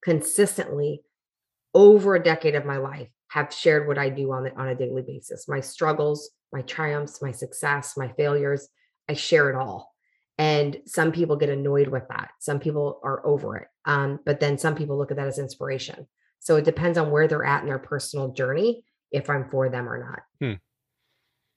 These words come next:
Speaker 2: Yeah, and that's really true. I guess it's, it's kind of the old idea of if you're somebody who's really going places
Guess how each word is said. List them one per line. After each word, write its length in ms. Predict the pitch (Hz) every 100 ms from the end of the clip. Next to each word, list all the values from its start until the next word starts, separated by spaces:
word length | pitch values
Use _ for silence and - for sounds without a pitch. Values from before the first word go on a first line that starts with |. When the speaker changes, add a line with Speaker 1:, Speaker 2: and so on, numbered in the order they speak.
| _ - - -
Speaker 2:
Yeah, 220 | 170 165 131
and 140 | 147
that's 180 | 170 185
really 120 | 190
true. 240 | - - 135
I 140 | 123
guess 280 | 131 156 -
it's, 320 | 131 - - -
it's 260 | 131 - - 147 _ _ _ _ _ _ -
kind 160 | 180
of 60 | 180
the 120 | 151
old 160 | 139 139
idea 380 | 127 123 120 117
of 380 | 120 110 104
if 420 | 123 120 113 - -
you're 160 | 165
somebody 300 | 170 160 143
who's 160 | 123 117
really 120 | 113
going 280 | 107 104 110
places 540 | - 117 117 110 -